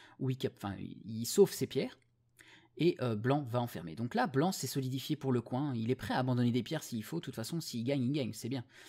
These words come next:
c'est suffisant. Euh, les, quelques échanges ici qui vont un petit peu réduire le centre, mais les pierres de noir sont pas encore, euh, toutes connectées, il y a encore des coupes, comme vous le voyez,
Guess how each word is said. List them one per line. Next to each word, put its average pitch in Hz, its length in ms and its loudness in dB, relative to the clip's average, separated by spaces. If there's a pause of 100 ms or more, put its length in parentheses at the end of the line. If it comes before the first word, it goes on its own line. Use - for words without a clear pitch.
(400)
c'est - 180 -10
suffisant. 117 400 -6 (960)
Euh, 117 320 4
les, 143 240 4
quelques 208 480 0
échanges 180 320 2
ici 151 220 -4
qui 139 100 -4
vont 139 120 4
un 135 60 2
petit 147 160 -4
peu 165 120 -2
réduire 151 300 0
le 143 100 2
centre, 208 360 -2
mais 185 300 2
les 165 100 2
pierres 165 200 -4
de 160 80 0
noir 208 180 0
sont 151 140 -2
pas 180 120 -4
encore, 180 440 0
euh, 139 160 4
toutes 160 180 -10
connectées, 151 400 0
il 226 80 -2
y 139 40 -2
a 117 40 0
encore 117 180 -4
des 123 120 -2
coupes, - 260 -8
comme 135 160 0
vous 123 100 -2
le 123 80 0
voyez, 123 300 0